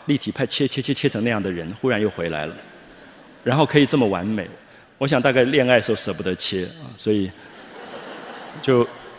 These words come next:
就非常的美。那这个，这样的一个 Olga，变成他的一个最早的一个爱情上极大的梦想的对象。那欧嘎是一九一八年后来变成他的第一任妻子，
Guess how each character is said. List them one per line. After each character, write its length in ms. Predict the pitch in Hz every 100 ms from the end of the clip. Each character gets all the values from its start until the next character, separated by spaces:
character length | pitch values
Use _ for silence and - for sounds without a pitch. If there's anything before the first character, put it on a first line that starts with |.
| - - - - -
就 180 | 175 156
非 240 | - 226
常 220 | 208 135
的 220 | 135 127 113 -
美。 220 | 120 107 82 - - - - - - - _
那 120 | -
这 160 | 175 233
个， 140 | 185 170 - -
这 120 | - 226
样 120 | 185
的 80 | 170
一 80 |
个 140 | 165 170
Olga， 420 | 170 170 131 104 - - - - _ - _ _ _ _ _
变 140 | 202
成 160 | 165 143
他 200 | 147 156
的 140 | 160
一 100 | 151 165
个 280 | 156 127
最 240 | 120 - 214
早 280 | - 107 92
的 100 | 113
一 60 |
个 280 | 110 110 101 -
爱 160 | - 135
情 300 | 113 110 104
上 240 | - 120 107
极 200 | - 135
大 180 | 185
的 100 | 135
梦 260 | 120 165 123
想 280 | - 87 80
的 80 | 92
对 180 | - 92
象。 240 | - 90 - - - - _ _ _ _ _ _
那 80 | -
欧 100 | 147
嘎 160 | 135 110
是 340 | - 120 113 -
一 80 | 131
九 100 | 107
一 100 | 107
八 160 | 117
年 160 | 113 95
后 100 | 117
来 100 | 101
变 140 | 110
成 80 | 104
他 100 | 104
的 140 | 101 104
第 200 | - 113
一 60 |
任 200 | 113 101
妻 260 | 90 - 113
子， 240 | - -